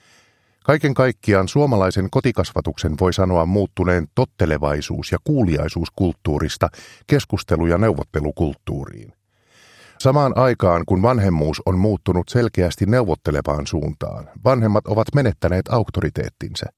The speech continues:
Ilmiöillä lienee jokin yhteys. Joka tapauksessa tuntuu nurinkuriselta, että neuvottelua vielä lisäämällä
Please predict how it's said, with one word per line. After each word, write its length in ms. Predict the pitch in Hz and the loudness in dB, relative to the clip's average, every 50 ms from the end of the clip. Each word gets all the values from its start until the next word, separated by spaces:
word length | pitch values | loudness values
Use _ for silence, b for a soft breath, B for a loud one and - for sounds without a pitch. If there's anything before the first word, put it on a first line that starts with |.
| _ _ _ _ _ _ _ _ _ _ _ _ | _ _ _ _ _ _ _ _ _ _ _ _
Ilmiöillä 680 | - 143 156 151 127 117 101 90 87 87 82 82 85 92 | 2 2 2 4 4 4 4 4 4 2 2 2 2 4
lienee 300 | 110 117 113 110 113 110 | 4 4 2 2 2 2
jokin 340 | 110 110 135 - - 120 123 | 2 0 0 0 0 0 0
yhteys. 720 | 110 160 120 - - _ - - - - - - - - _ _ _ _ _ _ _ _ _ - | 0 0 -2 -4 -6 _ -8 -8 -8 -10 -12 -14 -16 -18 _ _ _ _ _ _ _ _ _ -2
Joka 200 | 120 135 - 147 | 0 2 2 2
tapauksessa 600 | - 143 117 139 127 117 - - 117 - - 113 | 2 2 2 2 2 2 2 -2 -2 -2 -2 0
tuntuu 340 | - 123 117 - 123 123 123 | 0 0 0 2 2 2 4
nurinkuriselta, 960 | 135 156 156 151 117 90 - 85 80 80 80 - - 76 73 71 - 76 73 | 4 4 4 2 2 0 0 -2 -2 -2 -2 -2 0 0 0 0 0 -2 -2
että 160 | 71 - 90 | 0 0 2
neuvottelua 640 | 98 113 113 90 80 76 - - 82 73 71 73 76 - | 2 2 2 2 0 -2 -2 -2 -2 0 2 0 0 0
vielä 240 | 87 85 87 87 92 | 0 0 2 2 0
lisäämällä 640 | 110 120 - 110 82 73 67 71 71 67 71 76 | 0 0 0 0 0 0 0 -2 -2 -2 -2 -4